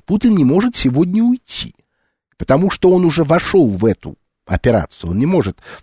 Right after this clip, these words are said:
я имею в виду новую Ялту и новый, э, Бреттон-Вуд. Он не может из неё выйти вот так вот раз и всё. Это невозможно. И то, что, соответственно, нам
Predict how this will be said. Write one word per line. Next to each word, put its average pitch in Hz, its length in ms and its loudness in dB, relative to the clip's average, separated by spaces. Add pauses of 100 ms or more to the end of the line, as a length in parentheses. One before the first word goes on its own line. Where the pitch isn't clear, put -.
(120)
я 123 160 2
имею 127 180 2
в - 40 -4
виду 113 100 2
новую 107 420 2
Ялту 190 400 0
и 90 40 -4
новый, 98 380 -6 (140)
э, - 40 -20 (380)
Бреттон-Вуд. 107 680 -2
Он 214 180 0
не 302 100 4
может 269 420 2
из 175 120 -6
неё 160 260 2
выйти 139 380 -2
вот 113 160 -4
так - 180 -6
вот - 120 -10
раз 185 220 -2
и 85 40 -14
всё. - 220 -18 (320)
Это 107 220 -4
невозможно. 185 640 -2 (1300)
И 220 140 4
то, 269 300 4
что, - 180 -4
соответственно, 160 920 0
нам 135 280 2